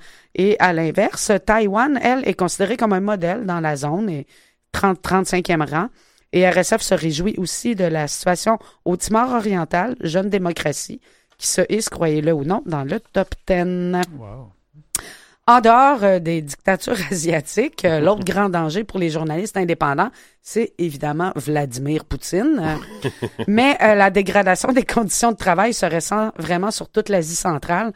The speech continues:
Speaker 1: et en particulier au Bélarus, au Kyrgyzstan et en Afghanistan, cent, cent cinquante-deuxième place, où les femmes journalistes, euh, disparaissent carrément du paysage, euh,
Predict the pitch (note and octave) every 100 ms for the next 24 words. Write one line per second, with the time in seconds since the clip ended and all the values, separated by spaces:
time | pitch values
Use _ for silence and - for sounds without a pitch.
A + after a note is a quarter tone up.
0 | - - _ A#3+ - G3 - - - F3+
1 | G3+ F3+ D#3+ F3 D#3+ D3+ G3 A#3 - -
2 | _ _ F3+ - D#3+ D#3 D#3 - G3+ -
3 | E3+ D3+ D#3 D3+ D#3+ E3 D3+ - E3+ G3
4 | _ - E3+ F3 F3 D#3 - - G3+ G3
5 | F#3+ F3 D#3 D3+ D3 C3 D#3 G3+ - -
6 | _ _ _ D#3 D#3 D3 F3 E3+ D3+ D#3
7 | D3 F3 - C#3+ C#3+ - - D#3+ D#3+ E3
8 | E3+ D#3+ D3+ E3 F3+ D3 - D#3+ C3+ D#3+
9 | E3 D3+ C#3+